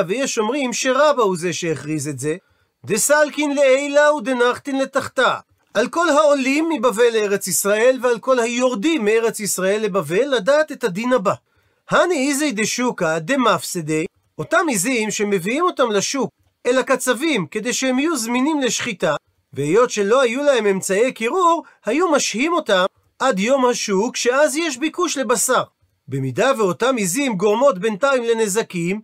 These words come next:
מטרינן במראיו, מטרים בבעלים שלהם, תרי ותלת הזימנין, פעמיים ושלוש,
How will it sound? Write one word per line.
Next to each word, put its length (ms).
מטרינן 640
במראיו, 760
מטרים 480
בבעלים 540
שלהם, 500
תרי 400
ותלת 400
הזימנין, 640
פעמיים 520
ושלוש, 720